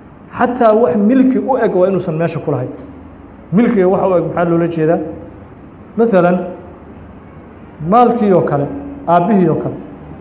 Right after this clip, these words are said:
carruurkiisii uu maalkiisii ka qaatay. Lama jaray. Ama wiilkii yaa maalkii aabbihiis,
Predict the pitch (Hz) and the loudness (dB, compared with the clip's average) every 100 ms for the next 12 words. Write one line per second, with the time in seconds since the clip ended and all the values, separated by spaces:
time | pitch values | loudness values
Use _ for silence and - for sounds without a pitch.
0 | - - - - - - - - - 170 | -20 -20 -18 -18 -18 -18 -20 -20 -6 0
1 | 196 262 262 226 208 202 196 185 185 180 | 4 4 4 2 2 2 4 4 2 2
2 | 156 151 151 - - - - - - - | -4 -4 -8 -8 -10 -12 -18 -20 -20 -20
3 | - - - - - - - 151 202 254 | -20 -20 -18 -18 -18 -18 -12 -4 0 2
4 | 220 143 - - - - - - - - | 0 0 -4 -12 -18 -20 -20 -20 -20 -18
5 | - - - 175 220 226 294 262 269 247 | -18 -16 -4 2 4 6 6 6 6 6
6 | 220 202 220 214 214 196 175 196 160 135 | 4 4 4 4 2 2 2 0 -4 -4
7 | - | -12